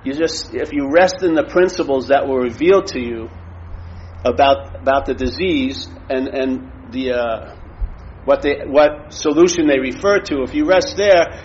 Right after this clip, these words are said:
it sees you through all the years of the rest of your life, yeah? So you stay in powerlessness, and then you don't experience powerlessness. You experience power. You stay in unmanage-, I'm not managerial quality, and then life seems to get managed somehow, you know,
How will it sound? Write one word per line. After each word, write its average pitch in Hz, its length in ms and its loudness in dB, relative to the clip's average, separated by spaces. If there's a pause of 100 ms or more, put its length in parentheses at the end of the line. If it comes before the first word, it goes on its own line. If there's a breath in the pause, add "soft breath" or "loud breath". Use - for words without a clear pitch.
(120)
it 147 160 0
sees 202 440 -4
you 175 100 0
through 202 280 2
all 156 200 6
the 165 120 0
years 160 340 -2
of 139 120 -4
the 147 100 -4
rest 147 280 -2
of 139 60 -6
your 143 120 -4
life, 127 320 -2 (240 loud breath)
yeah? 120 200 -10 (400 loud breath)
So 143 200 -4
you 147 140 -2
stay 180 380 4
in 151 140 0
powerlessness, 165 680 2
and 139 160 -4
then 147 140 0
you 156 100 0
don't 156 180 0
experience 160 520 -2
powerlessness. 113 580 -6
You 131 80 -10
experience 143 540 -4
power. 120 400 -2 (320 loud breath)
You 143 80 -2
stay 180 560 6
in 156 400 -2 (300)
unmanage-, 151 800 0
I'm 143 380 0
not 160 260 2
managerial 147 640 -2
quality, 175 520 2
and 139 200 -2
then 147 160 -2
life 156 240 0
seems 151 360 -2
to 147 120 -8
get 147 180 -4
managed 147 480 -2
somehow, 107 540 -8
you 117 100 -6
know, 135 260 -4